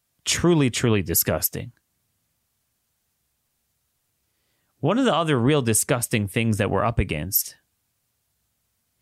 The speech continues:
is the fact that even though roughly probably about a third of the country, maybe more, had the virus, it's everywhere. They're acting as if no one had it.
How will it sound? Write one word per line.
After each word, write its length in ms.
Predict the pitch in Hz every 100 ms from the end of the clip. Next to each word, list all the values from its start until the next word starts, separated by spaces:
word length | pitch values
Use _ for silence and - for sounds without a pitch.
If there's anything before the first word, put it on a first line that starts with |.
| _ _ _
is 200 | 170 165
the 80 | 151
fact 420 | 156 208 190 185
that 240 | - 135 - _ _ _ _ -
even 280 | 196 226 247
though 200 | 233 160
roughly 460 | 120 165 - 165
probably 560 | 160 - 185 214 233 208
about 220 | 147 147
a 60 | 127
third 380 | - - 160 165
of 120 | 139
the 80 | 127
country, 400 | 143 151 147 131
maybe 280 | 110 160
more, 480 | 135 110 147 110 98 -
had 260 | 156 151
the 80 | 117
virus, 480 | 110 143 - - -
it's 140 | 143
everywhere. 520 | 190 185 156 64 - _ _ _ _ _ _ _ _ _ _ _ _ _ _ _ _ _ _ -
They're 260 | 131 254 160
acting 420 | 247 - 214 185
as 100 | 180
if 120 | 214
no 120 | 185
one 120 | 214 190
had 220 | 262 180
it. 160 | 120